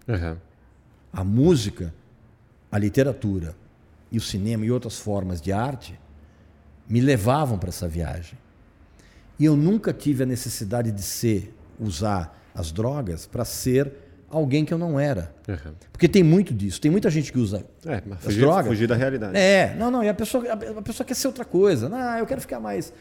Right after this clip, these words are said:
Speaker 2: O álcool é assim. Todo mundo, "Ah, eu bebo, bebo álcool, eu quero ficar mais alegre." Pô, cara, se você precisa de álcool pra ser alegre, então você é um cara infeliz, desculpa.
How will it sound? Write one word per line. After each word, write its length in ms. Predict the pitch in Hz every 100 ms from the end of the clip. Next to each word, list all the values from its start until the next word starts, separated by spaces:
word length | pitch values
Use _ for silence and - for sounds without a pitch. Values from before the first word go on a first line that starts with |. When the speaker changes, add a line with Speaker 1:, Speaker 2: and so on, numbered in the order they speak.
| - -
Speaker 2:
O 160 | 208
álcool 260 | 254 302 -
é 40 |
assim. 320 | 117 - 113 90
Todo 180 | -
mundo, 200 | 294 220
"Ah, 220 | 180 226 202
eu 180 | 196 156
bebo, 340 | 135 180 123
bebo 300 | 113 202 143
álcool, 180 | 190 202
eu 40 |
quero 120 | 185 165
ficar 140 | 175
mais 180 | 175 170
alegre." 380 | 151 127 120 110 - -
Pô, 140 | -
cara, 160 | - 120
se 100 | 120
você 120 | 180
precisa 360 | 285 - 220 185
de 220 | 151 160 - _ -
álcool 360 | 131 120 113
pra 120 | - 107
ser 180 | -
alegre, 420 | 117 113 196 120 101 - -
então 140 | 185
você 140 | 135 185
é 40 |
um 40 |
cara 160 | 190 240
infeliz, 460 | 254 330 135 151 82
desculpa. 400 | - - 120